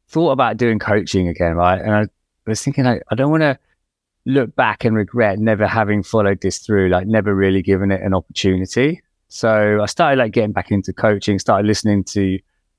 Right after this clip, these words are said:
the Life Coach podcast, which we're both very familiar with, like, and it kinda, like, reignited something in me, like, all of this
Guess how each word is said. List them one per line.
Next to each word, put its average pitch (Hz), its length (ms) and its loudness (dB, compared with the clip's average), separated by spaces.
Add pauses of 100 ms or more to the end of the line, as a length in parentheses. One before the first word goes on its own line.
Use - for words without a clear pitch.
the 95 40 -6
Life 104 220 0
Coach 104 260 0
podcast, 101 640 2
which 92 160 -6
we're 98 120 2
both 95 240 0
very 95 200 2
familiar 117 520 0
with, 107 260 0
like, 98 260 -2 (180)
and 120 380 -2 (380)
it 120 100 -8
kinda, 185 220 0
like, 139 160 0
reignited 120 640 0
something 101 380 -2
in 98 140 0
me, 95 160 0
like, 95 180 0 (240)
all 147 180 2
of 160 80 0
this 143 240 -2